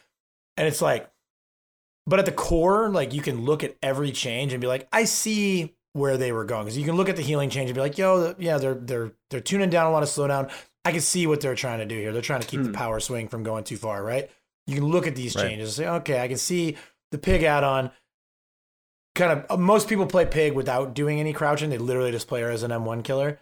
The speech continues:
Speaker 1: and only use the crouch, like, at loops.
Speaker 2: I
Speaker 1: And I can
Speaker 2: only
Speaker 1: see
Speaker 2: ever
Speaker 1: that
Speaker 2: crouch, like, at the start to see if I can get a sneaky grab. And then
Speaker 1: Uh-huh.
Speaker 2: after that, it's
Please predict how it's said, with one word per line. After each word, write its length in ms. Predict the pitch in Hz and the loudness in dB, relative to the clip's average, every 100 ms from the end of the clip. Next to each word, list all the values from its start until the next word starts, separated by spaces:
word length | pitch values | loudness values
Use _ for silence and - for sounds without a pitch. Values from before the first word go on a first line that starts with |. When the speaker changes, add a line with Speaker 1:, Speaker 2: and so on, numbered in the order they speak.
| _ _ _ | _ _ _
Speaker 1:
and 100 | 143 | 0
only 220 | 139 139 | 2 2
use 120 | 135 | 0
the 80 | 120 | 0
crouch, 300 | - 123 110 | 0 -2 -2
like, 80 | 117 | -4
at 120 | 107 | -4
loops. 360 | 104 127 147 - _ _ - | -2 -2 -4 -10 _ _ 4
Speaker 2:
I 80 | |
Speaker 1:
And 80 | 165 | 4
I 40 | 170 | 6
can 100 | 170 | 6
Speaker 2:
only 120 | 170 | 6
Speaker 1:
see 60 | 190 | 8
Speaker 2:
ever 140 | 175 | 6
Speaker 1:
that 60 | 151 | 6
Speaker 2:
crouch, 680 | 151 139 131 - - - _ _ _ | 4 4 4 -2 -10 -10 _ _ _
like, 300 | 131 123 117 - | -4 -4 -4 -4
at 120 | 120 | -6
the 60 | - | -6
start 540 | - 139 165 208 - - | -4 2 4 4 0 -8
to 80 | 143 | -2
see 80 | |
if 60 | 135 | 2
I 60 | 131 | 2
can 80 | |
get 140 | 127 120 | 0 -4
a 40 | |
sneaky 380 | - 147 135 135 | -4 -2 -2 -2
grab. 360 | 135 151 214 - _ _ _ _ _ | 2 2 2 -2 _ _ _ _ _
And 100 | - | 0
then 100 | 135 | 2
Speaker 1:
Uh-huh. 100 | 139 | 4
Speaker 2:
after 140 | 135 139 | 2 2
that, 240 | 135 131 | 2 2
it's 100 | 127 | -2